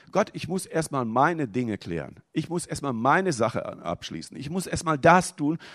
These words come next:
wofür ich mich verantwortlich und verpflichtet habe. Und dann kommst du.“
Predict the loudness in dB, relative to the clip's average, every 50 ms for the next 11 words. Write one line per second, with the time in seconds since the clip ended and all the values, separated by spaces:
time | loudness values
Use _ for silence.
0 | -10 -4 -2 0 0 2 2 0 0 0 0 -4 -2 -2 -2 0 4 4 4 4
1 | 4 2 0 2 2 2 2 2 -2 -8 -6 -2 -2 -2 -2 0 -2 -2 -2 -2
2 | -6 -4 -4 -4 -4 -4 -4 -8 -12 -16 -16 -20 -16 -10 -6 0 4 4 4 4
3 | 4 0 -2 -4 -4 -4 -8 -6 -6 -6 -6 -6